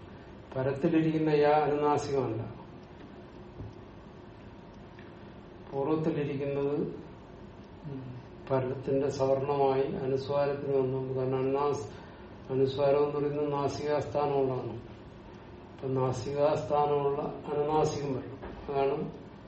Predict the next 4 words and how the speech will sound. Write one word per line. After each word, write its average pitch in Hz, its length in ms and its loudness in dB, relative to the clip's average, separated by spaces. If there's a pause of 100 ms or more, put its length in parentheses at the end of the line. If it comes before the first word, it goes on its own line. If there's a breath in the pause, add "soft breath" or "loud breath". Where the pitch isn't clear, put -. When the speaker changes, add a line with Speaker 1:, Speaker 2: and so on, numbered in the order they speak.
(760)
Speaker 1:
പൂർവ്വത്തിലെ 151 560 4
യകാരത്തിന് 147 560 2
ചന്ദ്രക്കല 139 480 0
കൊടുത്തിട്ടുണ്ട്. 123 960 -4